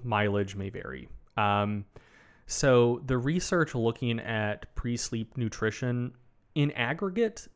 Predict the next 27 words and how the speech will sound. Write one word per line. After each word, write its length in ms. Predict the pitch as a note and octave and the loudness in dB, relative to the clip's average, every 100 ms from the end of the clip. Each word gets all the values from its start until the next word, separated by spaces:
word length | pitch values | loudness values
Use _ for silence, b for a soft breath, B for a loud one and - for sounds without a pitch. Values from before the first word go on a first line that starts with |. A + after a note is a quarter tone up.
| A#2 | -8
doesn't 400 | - A2 A#2 B2 | -2 0 0 -2
suggest 720 | A#2 - A#2 G#2 A#2 - - - | -2 -4 -2 0 0 -2 -10 0
that 220 | A2+ A2 - | 2 2 -2
eating 380 | G#2+ G#2+ G#2 | -4 -2 -2
protein, 800 | G#2 A2 G#2+ - G#2+ G#2+ G#2+ G#2 G2 - - | 0 0 0 -4 -4 -2 -2 -6 -8 -18 -10
uh, 200 | A2 G2+ - | -4 -4 4
right 200 | C#3+ D#3 | 4 4
before, 500 | D#3 - D#3 D3 C3+ | 2 2 4 6 6
pretty 260 | B2 G#2+ G#2 | 2 -2 -2
soon 240 | - A2 | -2 -2
before 300 | G#2 - G#2+ | 0 0 0
bed, 420 | G2+ G#2 G#2 G#2 b b b _ - | 4 4 4 0 b b b _ -4
uh, 140 | G#2+ - | -4 0
on 200 | B2+ A#2+ | 2 2
average 640 | G#2 G#2+ A#2 A#2 A#2 - | 2 0 2 0 -2 -6
decreases 540 | - G#2+ - G#2+ - G#2+ | -6 -4 -4 -4 -4 -4
sleep 240 | - A2+ | -4 -4
quality. 460 | - C#3+ D#3 F3 F#3+ - - - B2 | 0 2 2 0 -4 -12 -14 -10 -2
Uh, 240 | B2+ A#2 A2 | 2 2 4
but 380 | F3+ D3+ A#2+ - b b b b b _ _ | 4 6 4 -4 b b b b b _ _
it 120 | - B3+ | 4 6
is 160 | C4 | 6
also 500 | D#3+ D3+ D#3+ D#3+ D3 | 6 6 6 6 4
entirely 600 | C#3+ C3 - B2+ C3 B2 | 4 -2 2 2 4 2
possible 600 | A2+ A2 G#2 - G#2+ G2+ | 2 0 -2 -2 -2 0
that 200 | G2+ G2+ | 2 0
it 200 | G2 G2+ | 0 -2